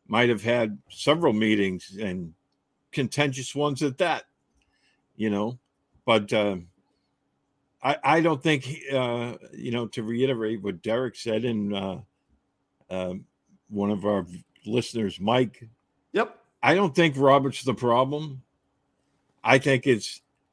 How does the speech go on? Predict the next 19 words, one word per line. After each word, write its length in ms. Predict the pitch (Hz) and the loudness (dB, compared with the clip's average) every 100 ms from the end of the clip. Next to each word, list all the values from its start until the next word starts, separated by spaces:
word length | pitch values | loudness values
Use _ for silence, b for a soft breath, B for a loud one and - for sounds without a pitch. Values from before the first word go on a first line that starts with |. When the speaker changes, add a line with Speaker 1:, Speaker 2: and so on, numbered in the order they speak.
| _ _ _ - 98 - _ _ _ _ | _ _ _ -14 -14 -14 _ _ _ _
Speaker 1:
Bill 420 | - 127 139 175 226 _ _ _ _ 104 85 | 6 8 8 6 -4 _ _ _ _ -14 -2
being 560 | 123 113 117 110 113 - _ _ - | 2 2 2 0 -4 -10 _ _ -18
stubborn 840 | - - - 131 120 135 151 - 131 | -16 -8 4 4 4 -4 -4 -12 -6
and 280 | 110 107 | -4 -2
not 420 | 110 107 120 131 - | 0 2 2 0 -6
wanting 640 | 110 110 113 120 131 123 123 | -10 -4 0 0 0 -2 -2
to, 420 | 123 117 104 92 _ _ _ _ _ _ _ _ _ _ _ - | -2 0 -2 -6 _ _ _ _ _ _ _ _ _ _ _ -4
you 140 | 113 | -2
know, 200 | 107 107 | 0 -4
see 240 | - - | -4 -2
the 100 | 127 | -2
forest 360 | 110 135 131 - | 0 2 2 0
for 140 | - 120 | -4 -6
the 120 | 104 | -6
trees 460 | - 135 131 104 | -6 -2 -2 -2
in 160 | 110 101 | -6 -4
this 260 | 98 92 - - | -6 -8 -14 -12
aspect. 640 | 101 90 - - - _ _ _ - | -10 -12 -16 -18 -20 _ _ _ -12
Speaker 2:
Okay. 280 | 165 160 | -10 -6